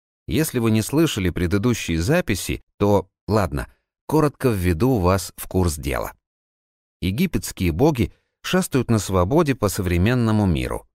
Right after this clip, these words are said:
Шайка магов, называющая себя Домом Жизни, пытается остановить их. И те, и другие ненавидят нас с Эйди лютой ненавистью. А ещё огромный змей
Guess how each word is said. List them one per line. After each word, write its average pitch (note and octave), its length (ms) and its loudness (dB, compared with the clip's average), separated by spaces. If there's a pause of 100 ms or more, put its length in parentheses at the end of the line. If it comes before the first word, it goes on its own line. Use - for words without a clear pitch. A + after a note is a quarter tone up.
(120)
Шайка C3+ 400 0
магов, G2+ 400 0
называющая F#2 640 0
себя F2+ 320 -2
Домом F2 400 2
Жизни, B2 420 0 (220)
пытается F2+ 580 0
остановить D3 600 0
их. - 180 -12 (380)
И F2 120 0
те, C#3+ 300 0
и D3+ 60 2
другие A#2 480 2
ненавидят A2 640 2
нас F#2 280 2
с - 280 -8
Эйди G2 440 -2 (200)
лютой F#2 420 2
ненавистью. D2 800 0 (240)
А D#2+ 80 0
ещё F2 320 0
огромный F#2 400 4
змей A2 380 0